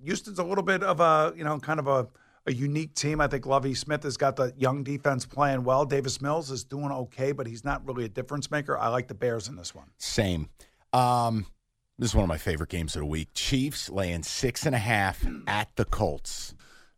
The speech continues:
Speaker 1: Yeah, and the Colts, you talk about a pressure point. This is one right here from my former college roommate, Frank Reich, who was the head coach, and they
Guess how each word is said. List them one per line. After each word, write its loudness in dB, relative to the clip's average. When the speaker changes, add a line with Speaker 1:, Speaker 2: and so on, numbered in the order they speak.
Speaker 1:
Yeah, 4
and -2
the -10
Colts, 2
you -6
talk 2
about 2
a -6
pressure 0
point. -8
This -4
is -2
one -8
right -2
here -2
from -12
my -6
former 0
college -2
roommate, 2
Frank -4
Reich, 2
who -4
was -4
the -4
head -2
coach, 2
and -6
they -4